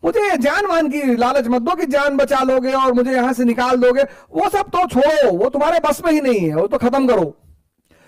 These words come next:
तुम्हें कुछ समझना है तो मुझे बताओ।" उसने कहा, "सरकार, मुझे समझना है।"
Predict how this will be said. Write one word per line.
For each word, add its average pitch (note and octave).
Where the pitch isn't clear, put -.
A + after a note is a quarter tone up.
तुम्हें G4
कुछ A4
समझना D#4+
है F#4+
तो F4
मुझे C4
बताओ।" G3+
उसने A3+
कहा, A3
"सरकार, G#3
मुझे F#3+
समझना F3+
है।" E3+